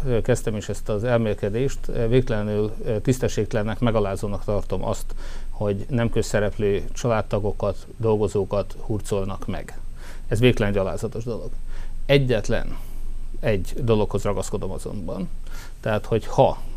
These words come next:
az én feleségemnek az ártatlanságát szívesen bizonyítjuk,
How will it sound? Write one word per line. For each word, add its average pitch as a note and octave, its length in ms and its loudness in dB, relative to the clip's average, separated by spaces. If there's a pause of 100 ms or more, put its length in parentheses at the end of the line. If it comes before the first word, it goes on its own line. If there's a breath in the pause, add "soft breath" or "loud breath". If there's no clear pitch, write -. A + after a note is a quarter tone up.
az G#2+ 240 -4
én C3 160 6
feleségemnek C3 1040 4
az A#2+ 300 2 (140)
ártatlanságát A#2 840 4
szívesen A2 400 0
bizonyítjuk, G2+ 600 -2